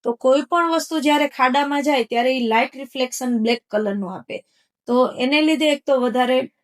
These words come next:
બ્લેકનિંગ દેખાતું હોય છે. બધા લોકોમાં માઇનર હોય જ છે જે. બીજું કે આંખની પાછળ વધારે પડતું પાણી જ રહેલું છે. તો જ્યારે આપણે રૂટીન જિંદગીમાં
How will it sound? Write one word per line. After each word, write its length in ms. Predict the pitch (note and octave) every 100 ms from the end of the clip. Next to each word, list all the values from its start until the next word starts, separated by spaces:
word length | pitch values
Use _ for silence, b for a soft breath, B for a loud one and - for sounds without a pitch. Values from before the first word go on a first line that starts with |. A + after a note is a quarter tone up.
| _
બ્લેકનિંગ 540 | G#3+ A3+ A#3 A3+ A3+
દેખાતું 420 | G#3 F#3 G3 - G3
હોય 180 | G3
છે. 320 | G3 A3+ A3+ -
બધા 380 | A3 A#3 A3+ D#4
લોકોમાં 480 | D4+ D4+ D4 C#4+ B3+
માઇનર 360 | B3 C4 C4
હોય 320 | A#3 A3+ A3+
જ 40 | F#3
છે 260 | - F3
જે. 260 | F3+ - - _ _ _ _ _ _
બીજું 400 | A3 C4+ A#3+ E4
કે 140 | E4 D#4+
આંખની 520 | - A#3+ C4 D#4+ E4
પાછળ 420 | B3+ C#4+ D4+ D4+
વધારે 380 | B3 A3+ C#4 D4
પડતું 380 | - B3 C4+ A#3+
પાણી 360 | C4 C4 C4
જ 80 | G#3+
રહેલું 440 | F#3+ G3+ E3 F3
છે. 220 | - - - _ _ _
તો 100 | A3
જ્યારે 360 | G3+ A3 A3 D4+
આપણે 300 | D#4+ E4 D#4
રૂટીન 560 | C#4 C#4+ D#4+ D#4 D#4 - _
જિંદગીમાં 760 | - A3+ C4+ D4 D#4 D4+ D#4